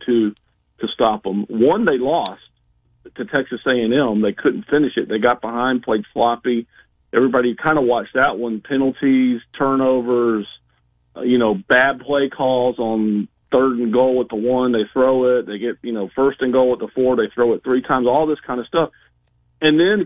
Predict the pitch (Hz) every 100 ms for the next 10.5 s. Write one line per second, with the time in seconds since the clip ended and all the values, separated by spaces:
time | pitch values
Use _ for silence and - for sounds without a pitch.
0 | - 196 233 214 190 139 117 127 147 120
1 | 95 87 _ _ _ _ _ _ - 123
2 | 131 110 107 113 101 - _ _ - 147
3 | 233 - - 180 143 135 117 110 110 98
4 | 78 _ _ _ _ _ _ _ _ -
5 | 131 165 151 - 147 127 92 - _ _
6 | _ _ _ _ - 123 117 160 151 156
7 | 147 120 - 110 123 113 - 120 - 107
8 | 110 107 - - 95 76 _ _ _ _
9 | _ _ - 123 120 117 110 104 _ _
10 | _ 131 131 120